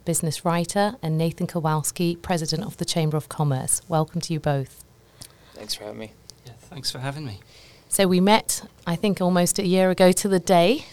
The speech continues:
Speaker 1: to, um, to talk about the exact same, same problems that arose for twenty twenty-two. So I'm really looking forward to today's review and discussing with both of you where we stand now.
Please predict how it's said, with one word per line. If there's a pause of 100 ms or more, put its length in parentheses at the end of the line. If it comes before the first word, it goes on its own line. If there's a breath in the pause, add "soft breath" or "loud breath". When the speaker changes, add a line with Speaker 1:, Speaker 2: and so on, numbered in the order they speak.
Speaker 1:
to,
um,
to
talk
about
the
exact
same, (320 loud breath)
same
problems
that
arose
for
twenty
twenty-two.
So
I'm
really
looking
forward
to
today's
review
and
discussing
with
both
of
you
where
we
stand
now.